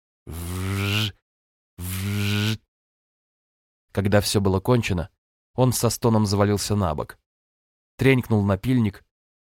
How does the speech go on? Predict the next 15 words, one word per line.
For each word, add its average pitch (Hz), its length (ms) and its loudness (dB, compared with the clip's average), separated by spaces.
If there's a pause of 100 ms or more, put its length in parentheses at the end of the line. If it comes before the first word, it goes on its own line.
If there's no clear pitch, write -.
выпал 104 440 -2 (100)
из 90 140 -4
ослабевшей 95 540 -2
руки. 92 340 -6 (760)
«Васенька, - 1000 -6
Васенька!» 254 1300 0 (580)
Уткнувшись 113 600 -4
в 110 60 -2
мокрую 98 340 0
от 92 100 -6
пота 95 240 -4
майку 98 320 0
его, 90 300 -2 (340)
рыдала 95 360 0
жена. 87 360 -4